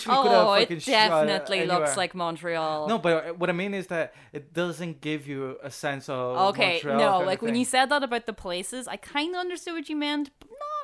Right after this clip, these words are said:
Speaker 2: well, not really whenever they go to Phoenix, 'cause that feels like Phoenix, but no, definitely
Speaker 1: It
Speaker 2: not.
Speaker 1: feels
Speaker 2: That
Speaker 1: like a
Speaker 2: feels,
Speaker 1: caricature.
Speaker 2: no, that felt
Speaker 1: All
Speaker 2: like
Speaker 1: of them
Speaker 2: Montreal.
Speaker 1: felt
Speaker 2: That
Speaker 1: like
Speaker 2: is Montreal, though. That's exactly what, that's what the Montreal feels like. Like, I think Montreal definitely works. Even, like, the,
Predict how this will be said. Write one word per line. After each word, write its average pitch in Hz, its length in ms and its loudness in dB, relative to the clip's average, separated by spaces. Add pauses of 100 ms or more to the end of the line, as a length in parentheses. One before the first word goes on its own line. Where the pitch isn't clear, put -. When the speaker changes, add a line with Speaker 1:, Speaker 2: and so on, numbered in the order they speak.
(100)
Speaker 2:
well, 508 220 -8 (160)
not 277 40 -12
really 339 200 -6
whenever 285 200 -4
they 240 100 -8
go 214 80 -6
to 185 60 -8
Phoenix, 202 400 -10
'cause 208 140 -16
that 294 220 -6
feels 277 200 -8
like 190 140 -10
Phoenix, 214 320 -14
but - 320 -6 (460)
no, 233 440 0
definitely 349 420 0
Speaker 1:
It 220 40 4
Speaker 2:
not. 190 140 0
Speaker 1:
feels 233 220 -4
Speaker 2:
That 330 140 4
Speaker 1:
like 349 100 4
a 220 60 -2
Speaker 2:
feels, 269 320 4
Speaker 1:
caricature. 185 420 -2
Speaker 2:
no, 175 220 4
that 220 180 2
felt 185 220 4
Speaker 1:
All 214 60 6
Speaker 2:
like 240 120 6
Speaker 1:
of 208 80 -4
them - 80 2
Speaker 2:
Montreal. 180 340 -2
Speaker 1:
felt 170 280 2
Speaker 2:
That 330 160 2
Speaker 1:
like 392 100 4
Speaker 2:
is 359 140 0
Montreal, 302 640 2
though. 226 80 0
That's 285 140 -4
exactly 311 640 -4
what, 302 160 -4
that's 339 220 -2
what 339 100 -4
the 302 100 0
Montreal 285 380 2
feels 262 400 -4
like. 160 220 -4
Like, 196 100 -6
I 269 160 2
think 370 340 -8
Montreal 208 800 0 (140)
definitely 185 520 -4
works. 151 380 -10
Even, 220 240 -8
like, 208 160 -6
the, 208 60 -6